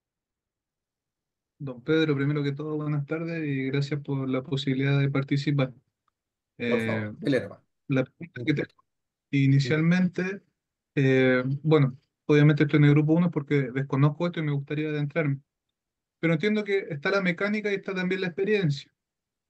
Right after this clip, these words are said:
Speaker 1: ¿Y qué parte respecto a lo que es como el, eh, esta corriente del trading, uno debiese también replicarlo en nuestra conducta del día a día como pa-, pa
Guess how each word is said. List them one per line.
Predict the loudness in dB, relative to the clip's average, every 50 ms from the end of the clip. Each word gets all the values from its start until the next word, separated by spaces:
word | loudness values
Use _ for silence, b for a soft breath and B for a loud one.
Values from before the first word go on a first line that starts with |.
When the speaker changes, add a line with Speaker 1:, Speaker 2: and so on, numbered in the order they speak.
| _ _ _ _
Speaker 1:
¿Y | 0 0 2 2 2 0 -2 -4
qué | -6 -8 -6 -4 -4
parte | -2 -4 -4 -6 -8 _ -4 -4 -4 -4 -4
respecto | -4 -6 -6 -4 -6 -8 -8 -6 -4 -4 -2 0
a | 0 2
lo | 2 2 0
que | -2 -4 -4 -4 -2 -2 -4
es | -6 -6 -10 -12
como | _ -10 -8 -6 -4 -4 -6 -4 -4
el, | -4 -4 -4 -4 -6 -8 -8 -10 -14 -18 _ _ _ _ -6
eh, | -4 -4 -4 -2
esta | -4 -4 -6 -2 -2 0 0
corriente | 2 2 2 2 2 2
del | 0 0 -2
trading, | -2 0 0 0 0 0 -2 -4 -8 _ -10 -4
uno | -2 0 2 4
debiese | 4 4 2 2 0 -2 -4 -4 -4 -4 -6 -10 -14 _
también | _ -2 0 0 2 0 0 0 2
replicarlo | 0 0 0 0 -2 -2 -2 -2 -2 -2 -2
en | -2
nuestra | -4 -6 -4 -4 -2
conducta | -2 -2 -2 -2 -2 -4 -2 0 0 2
del | 2 2 2
día | 0 0 0
a | 0 -2
día | -2 -2 -2 -4
como | -4 -2 -2 -2 -2
pa-, | -4 -6 -8 -8 -10 -14 -16 -20 _ _ _ _ _ _ _ _ _ _ _ _ _ _ _ _ _
pa | -2 -2